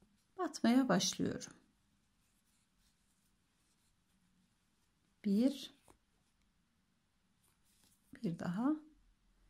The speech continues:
Bir. Ve iki. İki defa battık. Bakın, hepsinde, e, bacak arasında belli bir rahatlama olmasını sağladık. Şu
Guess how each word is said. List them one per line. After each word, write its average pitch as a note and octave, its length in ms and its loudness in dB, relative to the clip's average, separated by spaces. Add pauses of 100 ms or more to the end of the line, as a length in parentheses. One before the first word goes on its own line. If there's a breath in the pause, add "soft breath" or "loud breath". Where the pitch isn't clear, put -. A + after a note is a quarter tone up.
(960)
Bir. D4 460 2 (1400)
Ve D3 80 4
iki. - 500 -2 (800)
İki - 220 -4
defa F#3+ 440 2
battık. - 560 0
Bakın, G3+ 260 2
hepsinde, F#3+ 800 2 (420 soft breath)
e, B3 260 2
bacak F#4 300 0
arasında A3+ 560 2
belli C#4+ 320 8
bir C#4 420 2
rahatlama C4+ 680 4
olmasını A#3 640 8
sağladık. - 760 4
Şu - 140 -6